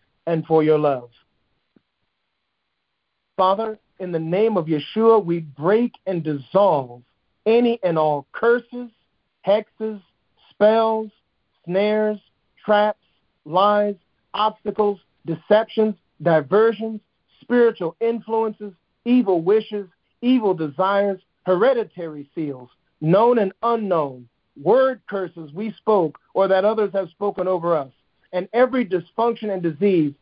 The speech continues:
from any source, including my mistakes and sins. In the name of Yeshua, we sever the transmission of any and all satanic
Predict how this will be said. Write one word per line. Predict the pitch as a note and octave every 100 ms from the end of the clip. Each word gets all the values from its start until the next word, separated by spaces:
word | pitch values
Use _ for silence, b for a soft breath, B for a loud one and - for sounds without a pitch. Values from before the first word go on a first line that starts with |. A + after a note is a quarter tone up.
| _ _
from | F3+ F3+
any | A#3 C4+ A#3+ E3+
source, | G#3 F#3 D#3 - -
including | E3+ G3+ A#3+ G#3 F#3
my | F#3 A3
mistakes | A#3 - E3+ D#3+ D#3 _ _ _
and | F3 E3+ E3
sins. | F#3+ D#3+ B2+ B2 _ _ _ _ A#3
In | C4
the | B3
name | A#3+ A#3
of | A3+
Yeshua, | G3+ F#3 - A#3 A3 G#3
we | A#3+ G#3+ _
sever | E3 G3 D3+ C3+ _ _
the | E3+
transmission | E3+ - G#3+ A#3 F3 G#3 A3 F#3 D#3+
of | F3 E3+ -
any | B3+ A#3 F3 F#3
and | F#3
all | G3+ A3 G#3+
satanic | F#3+ F3 G3+ G3+ F3